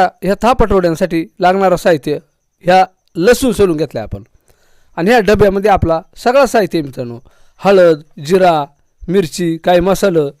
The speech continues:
तर मग आता, आता कृती कशी करायची ना, पहा मित्रांनो. आता प्रथम चुलीवर टोप ठेवून घेतलाय,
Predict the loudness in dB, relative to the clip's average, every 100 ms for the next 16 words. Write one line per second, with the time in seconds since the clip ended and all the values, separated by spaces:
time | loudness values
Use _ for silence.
0 | _ _ _ _ _ _ _ _ _ _
1 | _ _ _ _ _ _ _ -4 -2 0
2 | 0 2 0 -2 _ _ _ _ _ -12
3 | -8 -4 -4 -2 -4 -2 0 0 -2 -4
4 | 0 0 -2 -8 -12 -14 _ _ _ _
5 | _ _ _ _ _ _ _ _ -6 -4
6 | -2 0 0 -2 -6 _ _ _ _ _
7 | -6 0 2 2 -2 _ _ _ _ 0
8 | 0 2 -2 -2 -4 -6